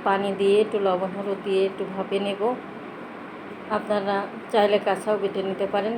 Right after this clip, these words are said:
কিন্তু আমি, আমার কাছে মনে হয় যে একটু ভাপে নিলে গলা চুলকায় না, কষ্ট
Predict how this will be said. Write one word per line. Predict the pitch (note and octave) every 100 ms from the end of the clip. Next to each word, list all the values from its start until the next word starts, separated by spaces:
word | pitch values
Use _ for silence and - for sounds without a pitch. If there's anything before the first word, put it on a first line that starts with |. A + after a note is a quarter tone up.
| A3
কিন্তু | F#3+ F#3+ G3
আমি, | G3 G3+ A#3 - - - - - - - -
আমার | G3 G#3+ A#3+
কাছে | A#3 A3+ G#3
মনে | G3+ F#3+
হয় | G3 F#3+ F#3+
যে | G3+ A3
একটু | G#3+ G3 F#3+
ভাপে | F#3+ G#3 G3+
নিলে | G3 F#3 G#3+ B3+ - - - F#3
গলা | G3 F#3+ F#3+
চুলকায় | G3 F#3+ G3 G3
না, | A3 - - - - - - - - - - - - - - - - - - - - - - - - - - - - - - -
কষ্ট | G#3+ -